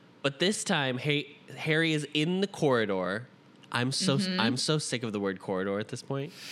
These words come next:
Speaker 1: He's back in the corridor, but he, this time he barrels through the door,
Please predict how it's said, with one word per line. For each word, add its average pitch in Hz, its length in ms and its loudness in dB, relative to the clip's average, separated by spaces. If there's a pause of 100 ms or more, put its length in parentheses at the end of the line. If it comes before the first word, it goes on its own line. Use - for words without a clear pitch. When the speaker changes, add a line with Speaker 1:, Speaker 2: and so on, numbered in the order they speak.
(520)
Speaker 1:
He's 160 100 -2
back 151 220 2
in 202 60 2
the 196 80 2
corridor, 143 440 4
but 127 140 0
he, 143 160 0
this 160 220 0
time 202 120 2
he 160 140 0
barrels 147 600 2
through 196 580 4
the 214 100 4
door, 98 480 0